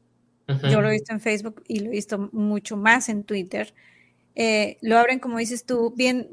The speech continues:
Speaker 2: un, un, un, eh, una cuenta muy despersonalizada, no le ponen una imagen, incluso hay personas que tienen su nombre, el, el random que da Twitter, ¿no? No, no ponen uno, eh, o ponen uno más basado en el anonimato.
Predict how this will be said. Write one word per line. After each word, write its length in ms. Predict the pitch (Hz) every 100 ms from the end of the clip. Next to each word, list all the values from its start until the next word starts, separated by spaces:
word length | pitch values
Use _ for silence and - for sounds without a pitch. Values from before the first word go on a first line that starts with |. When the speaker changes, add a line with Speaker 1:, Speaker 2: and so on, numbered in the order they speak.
| 254 -
Speaker 2:
un, 340 | 247 254 240 -
un, 420 | 233 233 233 233 233
un, 420 | 240 233 233 233
eh, 360 | 247 233 214 -
una 260 | 233 247
cuenta 260 | 254 240 240
muy 140 | 226
despersonalizada, 1200 | 226 233 - 233 240 214 208 - 214 208 214 214
no 120 | 214 214
le 140 | 208
ponen 400 | 214 220 208 208
una 180 | 202 202
imagen, 720 | 202 202 214 214 220 208 214 - - - _ 220 208
incluso 400 | 240 214 233 233
hay 140 | 247 247
personas 400 | 240 220 226 220
que 80 |
tienen 260 | 202 220 214
su 140 | 214
nombre, 500 | 202 196 196 208 214 _ _
el, 380 | - 220 214 208
el 300 | - 220 214
random 440 | 202 226 247 254 240
que 140 | 214
da 140 | 196
Twitter, 580 | 202 - 226 214 226 208
¿no? 280 | 202 214 254
No, 180 | 247 226
no 240 | 220 214
ponen 320 | 214 214 202 208
uno, 520 | 233 226 226 226 240 _ _ _ _
eh, 280 | 214 208 208
o 80 | 214
ponen 380 | - 247 247 240
uno 300 | 247 254 247
más 420 | 240 254 285 - -
basado 680 | 262 233 226 - 254 247 240
en 120 | 233
el 160 | 214
anonimato. 960 | 214 214 208 202 214 214 220 214 -